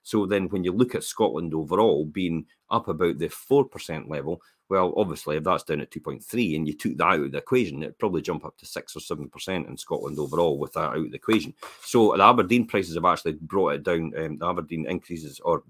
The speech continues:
decreases have actually brought it down quite significantly right across the whole of Scotland. Um, so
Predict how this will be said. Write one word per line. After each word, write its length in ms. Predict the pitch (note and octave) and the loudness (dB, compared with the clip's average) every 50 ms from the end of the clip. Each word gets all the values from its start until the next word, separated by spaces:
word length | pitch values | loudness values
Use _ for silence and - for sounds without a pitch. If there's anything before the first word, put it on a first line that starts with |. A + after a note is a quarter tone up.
| D2 - - | -20 -10 -2
decreases 520 | - A2+ A#2+ A#2 - - D#2+ D2 D2+ D2+ | 0 0 0 0 -2 -8 -8 -8 -6 -8
have 120 | D#2 D#2 E2+ | -4 -4 -4
actually 240 | D2 - - E2 | -4 -4 -6 -10
brought 260 | C#2+ - F2+ E2+ - - | -4 -2 -2 -2 -2 -6
it 120 | - - | -10 -6
down 260 | - D#2 D2+ D2 - _ _ _ _ _ - | -6 -6 -6 -6 -10 _ _ _ _ _ -12
quite 240 | - - A2 F2+ - | -4 -2 -2 -2 -2
significantly 720 | - - D#2+ D2 F2 F#2 - - _ - D#2 C#2+ C2 C#2 D2 C#2+ | -6 -12 -8 -6 -6 -6 -6 -8 _ -12 -10 -8 -8 -8 -8 -4
right 200 | D2+ E2+ E2+ - | -2 -2 -2 -2
across 320 | - - - - D#2+ - | -4 -10 -10 -10 -10 -10
the 100 | - D2+ | -10 -14
whole 200 | - E2+ D#2 D2 | -8 -6 -6 -6
of 80 | C#2 - | -6 -8
Scotland. 480 | - - A#2 A2 - - - - - _ _ _ - - - - | -2 0 2 2 2 0 -8 -10 -10 _ _ _ -20 -18 -10 -2
Um, 240 | - G2 G2+ G#2 - | 2 2 2 2 0
so 380 | - - - C#3+ B2+ A#2 - | 0 6 8 8 8 8 4